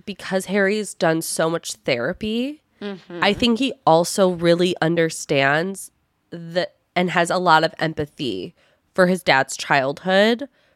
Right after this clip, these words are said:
Speaker 1: for how his dad maybe was treated, for how his
Speaker 2: Yes.
Speaker 1: dad wasn't, you know, the, the golden boy like Andrew, which is disgusting.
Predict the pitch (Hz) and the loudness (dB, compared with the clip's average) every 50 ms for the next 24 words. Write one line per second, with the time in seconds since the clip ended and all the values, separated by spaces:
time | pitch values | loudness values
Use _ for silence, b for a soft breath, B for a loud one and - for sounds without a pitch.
0 | _ _ _ - 196 175 165 165 180 170 170 165 160 - 175 143 139 151 160 175 | _ _ _ 0 2 2 2 4 2 2 2 0 -2 0 2 2 2 2 0 -2
1 | 165 160 165 165 156 151 147 - - - - - 180 175 156 160 180 196 208 226 | -4 -2 -2 -2 -2 -2 -4 -6 -8 -10 -6 -4 -4 -2 0 2 4 4 4 4
2 | 240 254 247 - - 185 180 165 170 160 165 175 170 180 175 180 165 156 151 143 | 4 2 0 0 -2 -2 2 2 4 2 2 0 -2 -2 0 2 4 4 4 4
3 | 151 156 - - b b b b b b _ - 180 175 180 165 165 160 160 - | 2 0 -6 -14 b b b b b b _ -8 0 2 4 4 4 4 2 2
4 | 165 156 156 156 151 - _ - - - - 190 180 165 147 131 - - 170 160 | 2 2 2 0 -4 -8 _ -14 -12 -8 -4 0 0 0 0 0 -2 -6 -6 -2
5 | 180 175 170 _ _ - 165 185 175 156 - 165 160 165 165 175 170 180 170 165 | -2 -2 -2 _ _ -6 -4 -4 -2 0 2 2 4 4 4 4 2 2 2 2
6 | 160 160 160 160 160 175 175 170 151 151 - - - 156 147 156 165 165 175 175 | 2 4 4 4 4 4 4 4 2 0 -2 -2 0 0 2 2 0 0 2 2
7 | 180 185 190 196 185 180 170 - 165 156 160 156 165 - - 156 147 151 165 165 | 4 4 2 0 -2 -6 -6 -4 -6 -6 -6 -6 -10 -10 -14 -14 -10 -8 -6 -6
8 | - - - 131 123 - - - 143 143 143 156 180 208 233 | -6 -4 -4 -4 -4 -4 -4 -4 -2 -2 -2 -2 -4 -4 -6